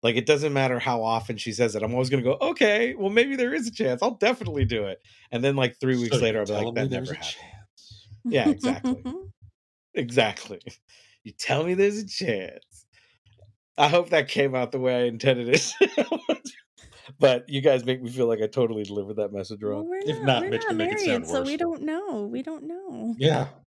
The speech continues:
Speaker 1: Oh, you know,
Speaker 3: And neither one of
Speaker 1: uh,
Speaker 3: us has been in a super long-term relationship as an adult.
Speaker 1: Yeah, I was
Speaker 3: That's
Speaker 1: trying to
Speaker 3: the
Speaker 1: throw
Speaker 3: key
Speaker 1: shade
Speaker 3: word.
Speaker 1: at both of you. You should feel terrible.
Speaker 3: I don't feel
Speaker 2: Four,
Speaker 3: terrible.
Speaker 2: four years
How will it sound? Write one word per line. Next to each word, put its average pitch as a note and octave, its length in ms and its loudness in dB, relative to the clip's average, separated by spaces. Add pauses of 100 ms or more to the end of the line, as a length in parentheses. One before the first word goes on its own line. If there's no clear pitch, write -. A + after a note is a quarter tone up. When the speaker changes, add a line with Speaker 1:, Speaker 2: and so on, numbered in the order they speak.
(920)
Speaker 1:
Oh, D#3 280 4
you E3 200 2
know, A#2+ 360 4 (280)
Speaker 3:
And D4 140 -2
neither F4+ 260 0
one - 80 8 (160)
of - 200 4
Speaker 1:
uh, E4 40 0
Speaker 3:
us F4 100 -4
has E4 180 -4
been D#4 180 0
in D4+ 200 -6
a D#4 60 -6
super D4+ 340 -10
long-term D4 560 -10
relationship C#4 800 -8
as A#3 180 -6
an A3+ 140 -6
adult. A3 640 -6 (920)
Speaker 1:
Yeah, E3+ 140 4
I G#3 40 2
was A3 80 2
Speaker 3:
That's A3+ 80 0
Speaker 1:
trying G#3 160 2
to C#3+ 60 2
Speaker 3:
the - 40 -2
Speaker 1:
throw C3 140 2
Speaker 3:
key A#2 60 0
Speaker 1:
shade A2+ 240 2
Speaker 3:
word. A#2+ 80 -4
Speaker 1:
at - 80 -14
both A2 240 -4
of F#2+ 100 -8
you. F#2+ 100 -8
You A2 140 -4
should - 180 -4
feel - 180 -6
terrible. - 600 -12 (600)
Speaker 3:
I C#4+ 160 -2
don't A3+ 320 -4
feel G#3+ 180 -4
Speaker 2:
Four, G3+ 40 -8
Speaker 3:
terrible. G#3 440 2
Speaker 2:
four C4 280 0
years A#2 380 0